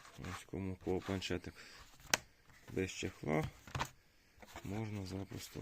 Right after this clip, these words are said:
ось такий за сорок гривень придбати. Є краска на принтер. Написано вон. Все по ній є.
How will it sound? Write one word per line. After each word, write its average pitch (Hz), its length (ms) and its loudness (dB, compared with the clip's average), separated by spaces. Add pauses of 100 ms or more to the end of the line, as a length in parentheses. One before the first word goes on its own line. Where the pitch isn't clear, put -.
ось - 160 -8 (1300)
такий 120 400 2
за 104 180 0 (640)
сорок 95 320 2
гривень 101 320 4
придбати. - 500 -4 (1600)
Є 110 260 6
краска 123 480 8
на 90 120 6
принтер. 101 480 4 (3500)
Написано 92 680 -6
вон. 85 260 -6 (2000)
Все - 280 -4
по - 160 -6
ній 87 340 0
є. 135 240 0